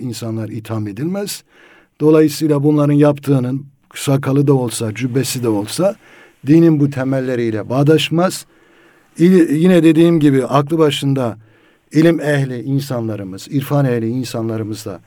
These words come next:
çıkıp bunları konuşmalı. Halkımız bunları karşılaştıracak ve böylece bence doğru olanı tercih edecek.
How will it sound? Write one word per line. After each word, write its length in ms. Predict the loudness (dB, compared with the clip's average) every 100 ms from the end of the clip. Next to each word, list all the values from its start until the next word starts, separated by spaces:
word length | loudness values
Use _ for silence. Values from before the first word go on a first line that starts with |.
| _ -20 _
çıkıp 360 | -12 -4 -4 2
bunları 360 | 2 4 2 -2
konuşmalı. 720 | -4 -4 0 0 0 -2 -6 -16 _
Halkımız 760 | _ 0 2 0 -2 -2 -2 -8 _ _ -6
bunları 420 | 0 2 2 0
karşılaştıracak 1400 | -4 -4 0 0 0 -2 -4 -6 0 2 4 0 0 -12 _ _ _ 0
ve 160 | 2 4
böylece 440 | 6 6 4 2
bence 400 | 0 0 -2 2
doğru 240 | 4 6
olanı 380 | 6 4 2 -2
tercih 340 | -2 0 0 0
edecek. 420 | 0 2 0